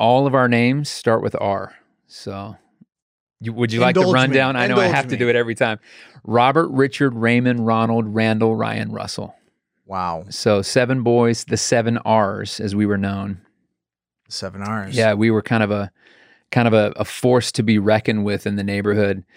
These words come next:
Speaker 1: Uh, we're all pretty tall, pretty big guys, and, uh, had a lot of time together on the court, actually.
Speaker 2: You could, so you could field a basketball team, basically.
Speaker 1: Hundred percent. Well, we actually did field a basketball team several times, going against some, uh, some colleges and universities,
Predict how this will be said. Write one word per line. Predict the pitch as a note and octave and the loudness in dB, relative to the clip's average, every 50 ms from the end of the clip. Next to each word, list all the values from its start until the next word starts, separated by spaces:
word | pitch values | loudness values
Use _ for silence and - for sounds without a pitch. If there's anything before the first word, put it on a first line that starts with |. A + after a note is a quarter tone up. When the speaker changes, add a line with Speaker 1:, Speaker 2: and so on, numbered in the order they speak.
| - - - _ _ _ _ _ - | -20 -20 -20 _ _ _ _ _ -8
Speaker 1:
Uh, | - G2 G2+ G2 | -4 -2 0 0
we're | G2 G2+ G#2 G2+ | 2 2 2 4
all | G#2 G#2 G2+ G#2 G2+ F#2+ - _ _ | 4 4 4 4 2 2 -2 _ _
pretty | - - A#2+ G#2 G2 | -2 -2 0 0 0
tall, | - - - G2 G2 G2 G2 G2 G2 G2 G2 - _ - A2+ - | -2 -2 0 0 2 2 2 0 0 -2 -6 -10 _ -20 -16 -6
pretty | - A#2+ G#2+ G#2+ | -4 -2 -2 0
big | F#2 A2 G#2 G2+ F#2+ | 0 0 -2 -2 -2
guys, | G#2 G2+ G2 G2+ G2 G2 G2 G2+ G2+ F#2+ - | -2 -2 0 0 0 0 0 0 -2 -2 -4
and, | - - G#2 G#2 G2+ G2+ G2 F#2+ F#2+ G2+ | -6 -4 -2 -2 -2 -2 -2 -4 -4 -2
uh, | G2 G2 G2 G2 G2 G2 G2 - _ | -2 -2 -2 -2 -4 -6 -8 -12 _
had | - - A2+ A2 | -4 -2 -2 0
a | A2 | 0
lot | G2+ G2+ G#2 G#2+ G#2 | 2 2 2 2 2
of | G2 | 0
time | - A#2+ G#2+ G2+ G#2 G2+ G2+ G2+ G2+ - | 0 0 0 2 2 0 -2 -4 -4 -6
together | - - G2+ G#2 G2+ G2+ G2 | -4 -2 0 0 0 0 0
on | G#2 G#2 G#2+ | 0 0 -2
the | G2+ G2+ | -2 -4
court, | - - - A2 G#2+ G2+ - - - | -6 -4 0 0 0 0 -2 -8 -10
actually. | G#2 G2 - - - G#2+ G#2 G2+ G2+ E2 - _ - | -10 -10 -10 -8 -10 -8 -8 -8 -10 -14 -18 _ -6
Speaker 2:
You | D#3+ E3+ E3+ | -4 -4 -2
could, | F3 | 0
so | - G3 | 2 2
you | F#3 F#3 | 2 2
could | F#3 F3 D3+ | 0 -2 0
field | - F#3 F#3 | 2 2 2
a | D#3+ C#3+ | 4 2
basketball | D3 D#3+ F#3+ - - B2+ A2 F#2+ F#2 | 2 2 0 -2 -4 -8 -8 -8 -8
team, | - F#2+ E2 D2+ | -8 -12 -14 -12
basically. | C#2+ C2 C#2 - | -12 -8 -2 0
Speaker 1:
Hundred | D#3 D#3+ D#3 C#3 | 2 2 2 2
percent. | C#3 A#2+ - C#3+ A2 F#2+ | 0 0 0 0 2 2
Well, | C3 C3+ C3+ | 2 2 4
we | C3 C#3 | 4 2
actually | C#3 E3 G3 - - D#3 | 0 0 -2 0 0 0
did | B2 - - C#3 E3 G3 F3 | 0 2 2 2 2 2 0
field | - - B2 A2 G#2 G#2 | -4 -2 -2 -2 -2 -2
a | G2+ | -4
basketball | G#2 G#2+ G#2+ G#2+ - - - G2+ G2+ | -2 -2 -2 -4 -4 -6 -6 -6 -4
team | - - G#2+ G2 | -2 -2 -4 -2
several | - - - C3 B2+ C3 D3+ D3+ | -2 0 0 0 2 2 2 0
times, | C#3+ - C3 B2 A2+ G#2+ G#2+ A#2 A#2+ A#2 - - | 2 2 0 0 0 0 0 -2 -2 -4 -6 -8
going | - - A#2+ A#2+ A#2+ A2+ | 0 2 2 4 4 2
against | G#2+ G#2+ A#2 A2+ A2 - - | 2 0 0 -2 -2 -4 -4
some, | - A#2+ G#2+ G#2 G#2 | -2 -2 0 0 -2
uh, | G2+ G2+ G2 F#2+ F#2 | -2 -4 -4 -6 -6
some | A#2 - - A2 | -8 -8 -10 -8
colleges | - - A2 G#2+ G#2+ A2 G2+ G#2+ A2 G#2+ | -2 0 0 2 2 2 0 0 -2 0
and | A2 G#2 | 0 0
universities, | G#2 G#2+ A2 G#2 A2 A2 G#2+ - - G#2+ G#2 A2 A#2 - - | 0 0 0 0 0 -2 -2 -4 -4 -6 -4 -4 -6 -8 -14